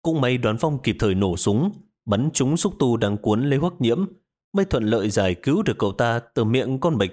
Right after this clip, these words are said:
tuộc. Không ngờ đúng lúc này, vì bọn họ không còn sức níu của con bạch tuộc nữa, cũng không nặng được như nó, nên đã bị mạch nước ngầm trong hang cuốn vào chỗ sâu hơn. May mắn là cuối cùng,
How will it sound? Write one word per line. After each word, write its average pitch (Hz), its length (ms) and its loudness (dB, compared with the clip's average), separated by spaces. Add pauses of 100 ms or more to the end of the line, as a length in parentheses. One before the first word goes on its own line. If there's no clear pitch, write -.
(100)
tuộc. 90 380 0 (640)
Không 156 200 -2
ngờ 131 160 2
đúng 139 220 0
lúc 220 180 0
này, 92 300 2 (400)
vì 139 80 2
bọn 131 160 0
họ 127 160 0
không 147 240 -2
còn 104 220 2
sức 196 240 -2
níu 143 380 2
của 101 140 0
con 131 200 0
bạch 95 160 0
tuộc 101 200 -2
nữa, 131 280 2 (440)
cũng 175 160 -2
không 123 300 0
nặng 110 280 -2
được 107 160 0
như 110 140 2
nó, 101 380 0 (260)
nên 160 280 0
đã 214 120 0
bị 127 160 2
mạch 107 240 0
nước 185 220 0
ngầm 101 260 2
trong 113 200 0
hang 113 340 0
cuốn 160 340 2
vào 92 100 2
chỗ 131 180 -2
sâu 127 260 0
hơn. 143 220 2 (1080)
May 175 200 0
mắn 165 320 0
là 107 200 2
cuối 196 160 0 (100)
cùng, 92 280 0